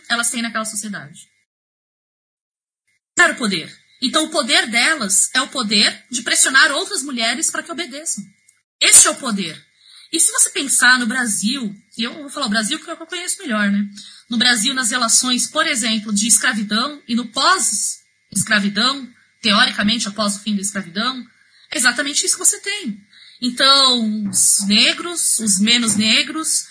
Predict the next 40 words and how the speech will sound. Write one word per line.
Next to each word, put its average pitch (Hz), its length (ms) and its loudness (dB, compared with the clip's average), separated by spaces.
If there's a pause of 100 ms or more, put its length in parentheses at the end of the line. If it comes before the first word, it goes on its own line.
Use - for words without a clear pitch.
(160)
os 233 120 -2
mais 247 280 2
ou 311 60 0
menos 254 280 -2
negros, 247 720 -2 (180)
os 220 240 0
mulatos, 294 880 2 (260)
os 247 380 -4
moreninhos, 311 920 0
os, 247 400 -8 (560)
não 370 160 2
é 262 80 6
à 370 80 4
toa 311 340 2
que 285 160 -4
lá 220 200 6
no 247 140 -2
censo 240 520 2
de 208 200 0
oitenta 214 360 0
e - 20 -2
alguma 196 300 -2
coisa, 208 500 -2 (240)
quando 240 240 0
os 220 80 -2
perguntavam 233 540 -2
pras 220 160 -6
pessoas 214 340 -4
qual 214 160 -2
a 208 40 0
sua 185 200 0
cor, 247 340 -4 (360)
e 214 100 4
era 208 140 2
respondida, 208 680 0
todas 285 240 -4
as 262 120 -2
respostas 208 360 -2
eram 190 260 0
aceitas, 247 680 0